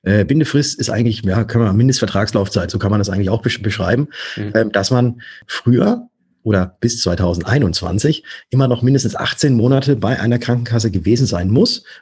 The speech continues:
Speaker 1: um dann zur nächsten zu wechseln. Also da war eben diese Mindestvertragslaufzeit sozusagen achtzehn Monate und die ändert sich auch ab zweitausendeinundzwanzig. Und zwar sind es dann nicht mehr achtzehn, sondern nur noch zwölf Monate, also ein Jahr,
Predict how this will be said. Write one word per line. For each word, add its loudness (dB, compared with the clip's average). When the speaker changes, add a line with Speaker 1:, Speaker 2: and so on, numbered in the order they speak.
Speaker 1:
um 2
dann 0
zur 0
nächsten 0
zu 0
wechseln. -4
Also -4
da -4
war 0
eben 0
diese -2
Mindestvertragslaufzeit 0
sozusagen 0
achtzehn 0
Monate 2
und 2
die 2
ändert 2
sich -2
auch 0
ab -4
zweitausendeinundzwanzig. 2
Und -2
zwar 0
sind 0
es -6
dann -2
nicht 0
mehr -4
achtzehn, 2
sondern 2
nur 2
noch -10
zwölf 0
Monate, -2
also -2
ein 2
Jahr, 0